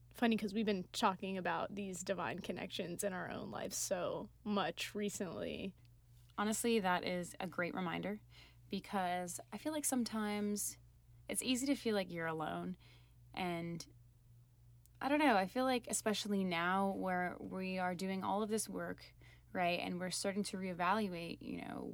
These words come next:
Speaker 2: where we spend our time, what we align with,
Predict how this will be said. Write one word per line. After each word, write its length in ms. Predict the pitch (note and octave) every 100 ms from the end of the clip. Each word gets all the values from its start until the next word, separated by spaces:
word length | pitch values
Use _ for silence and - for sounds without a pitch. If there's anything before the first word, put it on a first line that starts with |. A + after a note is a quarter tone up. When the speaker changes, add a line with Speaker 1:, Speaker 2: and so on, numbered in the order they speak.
| E3
Speaker 2:
where 240 | E3+ F3
we 120 | F#3 F#3
spend 280 | - F3+
our 120 | F3 F3
time, 580 | - E3+ E3 E3 E3+ - - - -
what 280 | F#3 G3 -
we 140 | G3+
align 400 | F#3+ F3 E3 E3+
with, 400 | D#3+ D#3+ E3+ -